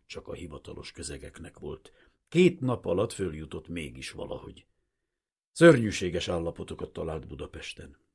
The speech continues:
Az emberek éheztek, mindenki félt mindenkitől.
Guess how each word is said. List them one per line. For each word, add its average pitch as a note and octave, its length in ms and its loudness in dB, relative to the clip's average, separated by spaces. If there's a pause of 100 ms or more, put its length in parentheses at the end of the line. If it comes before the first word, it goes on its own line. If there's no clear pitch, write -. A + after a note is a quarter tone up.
(160)
Az - 80 -10
emberek G#2 320 0
éheztek, - 680 -8
mindenki F#2 440 -6
félt E2+ 340 -8
mindenkitől. - 840 -12